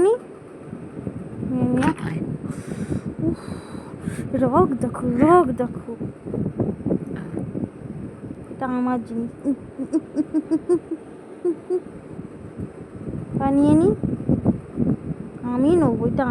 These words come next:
আমি নেবো, দে, আমাকে দে, দে, দে।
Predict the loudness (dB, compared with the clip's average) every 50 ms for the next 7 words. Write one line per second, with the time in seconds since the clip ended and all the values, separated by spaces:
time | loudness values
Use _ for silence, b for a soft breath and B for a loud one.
0 | 4 4 6 6 6 6 4 2 -2 -4 0 4 6 8 10 10 8 8 4 0
1 | -6 -8 -10 -10 -10 -12 -12 -10 -10 -10 -10 -10 -12 -12 -12 -10 -6 -2 0 2
2 | 2 2 0 0 2 4 6 6 6 4 2 0 -4 -6 -6 -6 -6 -6 -6 -4
3 | -2 -2 0 0 0 2 0 0 0 0 2 4 6 8 8 6 4 2 -2 -6
4 | -6 -6 -6 -8 -10 -10 -14 -14 -14 -14 -14 -16 -16 -18 -16 -14 -14 -14 -14 -14
5 | -16 -16 -14 -10 -2 2 4 6 6